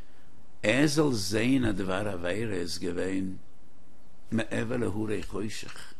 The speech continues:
ער האט געדארפן, ער איבערגען, אזוי פיל שוועריקייטן. היינט מיט דער מאדערנער טעכנאלאגיע, מיט די סמארטפאונס, מיט דעם אינטערנעט.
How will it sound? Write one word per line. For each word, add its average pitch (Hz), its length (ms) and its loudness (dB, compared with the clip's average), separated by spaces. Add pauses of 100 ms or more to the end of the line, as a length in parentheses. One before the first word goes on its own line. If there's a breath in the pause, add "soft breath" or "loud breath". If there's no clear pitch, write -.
(760 loud breath)
ער 92 80 -2
האט 90 100 0
געדארפן, 98 500 0
ער 95 140 0
איבערגען, 98 440 0
אזוי 95 520 0
פיל 123 300 0
שוועריקייטן. 104 920 0 (1160 loud breath)
היינט 107 280 0
מיט 101 120 0
דער 90 100 0
מאדערנער 90 480 0
טעכנאלאגיע, 85 760 -2
מיט 80 180 -2
די - 80 -4
סמארטפאונס, 82 800 -2
מיט 78 160 -2
דעם 76 180 -2
אינטערנעט. - 640 -4